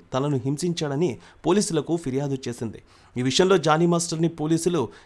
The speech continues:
కేసు నమోదు చేసి అదుపులోకి తీసుకున్నారు. రెండు తెలుగు రాష్ట్రాల్లో జానీ మాస్టర్ కేసు గురించే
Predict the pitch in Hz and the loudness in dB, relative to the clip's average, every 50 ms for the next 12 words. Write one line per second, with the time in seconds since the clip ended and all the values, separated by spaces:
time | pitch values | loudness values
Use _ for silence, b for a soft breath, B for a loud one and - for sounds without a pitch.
0 | B B - 165 190 214 208 202 180 156 151 151 147 - - 147 139 123 - 165 | B B 6 6 8 8 6 2 0 2 2 0 -2 -2 -2 -2 -2 0 0 0
1 | 147 - 127 131 135 131 131 156 139 143 - 127 120 - - 139 123 120 113 - | 0 0 -2 -2 -2 -2 -4 -4 -4 -4 -6 -6 -8 -6 -6 -4 -4 -4 -6 -8
2 | - - b b b b b - 143 190 233 269 262 233 208 214 196 185 185 170 | -12 -18 b b b b b 2 4 4 4 8 8 8 8 8 4 4 2 -2
3 | 165 - - 165 156 165 196 151 104 - - _ 117 139 135 143 170 180 175 170 | -4 -4 -4 -2 0 2 0 0 0 -6 -14 _ -2 0 2 2 2 2 2 0
4 | 160 170 - 160 139 - - 160 180 175 185 170 165 156 151 143 - 160 | 0 0 -2 -4 -4 -2 2 2 2 2 2 0 0 0 -2 -2 -4 -4